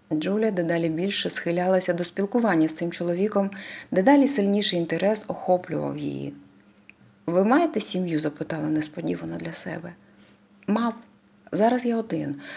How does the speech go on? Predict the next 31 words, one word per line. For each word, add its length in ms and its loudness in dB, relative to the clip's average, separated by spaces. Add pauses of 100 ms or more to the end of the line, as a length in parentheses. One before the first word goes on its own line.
(240)
Фактично 460 0
весь 320 2
свій 160 0
час 360 -2
віддаю 320 0
своєму 420 -2
новому 520 0 (100)
дітищу, 640 -4 (300)
дитячій 460 -4
онкологічній 640 -4
клініці». 580 -8 (640)
«Ви 140 -2
лікар?» 400 -6 (680)
«Ні, 240 8
я 120 6
не 140 8
лікар, 380 2 (120)
я 220 2
б-, 280 -2
бізнесмен. 720 2 (300)
Але 180 6
колись 340 4
я 80 4
дав 260 4
Богові 500 2 (140)
обітницю 600 -2
побудувати 580 -4
таку 260 -4
клініку. 600 -2 (600)
І 100 2
ось». 400 -2